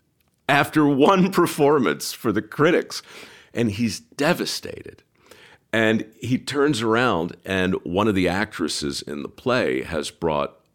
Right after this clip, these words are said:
her girlfriend along to see that night's show. And of course, she's devastated too. But Danny starts talking to her girlfriend just about the vagaries of the business and the injustice of it all.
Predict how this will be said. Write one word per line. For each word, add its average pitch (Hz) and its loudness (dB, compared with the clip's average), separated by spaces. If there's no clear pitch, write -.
her 92 -6
girlfriend 80 -4
along 57 -10
to 85 -8
see 95 -4
that 76 -4
night's 64 -8
show. 76 -4
And 67 -6
of - -12
course, 80 -6
she's 123 -4
devastated 62 -8
too. 87 -4
But 101 0
Danny 131 4
starts - -2
talking 101 -2
to 78 -8
her 73 -2
girlfriend - -2
just - -6
about 76 -2
the 76 -6
vagaries 67 0
of - -10
the 65 -10
business 82 -4
and 57 -10
the 58 -8
injustice - -8
of 55 -8
it 53 -6
all. 69 -2